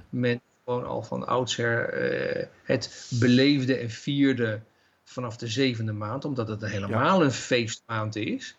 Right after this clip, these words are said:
Speaker 2: Ja.
Speaker 1: Maar de eerste van de eerste heeft natuurlijk ook een franje. Dat is ook
Speaker 2: Ja.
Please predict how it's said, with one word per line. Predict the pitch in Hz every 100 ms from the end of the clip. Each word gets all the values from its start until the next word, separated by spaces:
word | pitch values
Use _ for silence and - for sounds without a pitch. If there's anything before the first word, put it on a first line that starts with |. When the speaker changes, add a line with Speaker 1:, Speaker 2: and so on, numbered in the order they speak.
| -
Speaker 2:
Ja. | 107 - - - - _ _ _ _
Speaker 1:
Maar | 151 156 165
de | 160
eerste | - 208 220 - 160
van | 156
de | 160
eerste | 185 214 - 143
heeft | 131
natuurlijk | 131 120 131 -
ook | 285 285
een | 226
franje. | - 175 165 170 143 127 139
Dat | 165 147
is | 143 135
ook | 139
Speaker 2:
Ja. | 156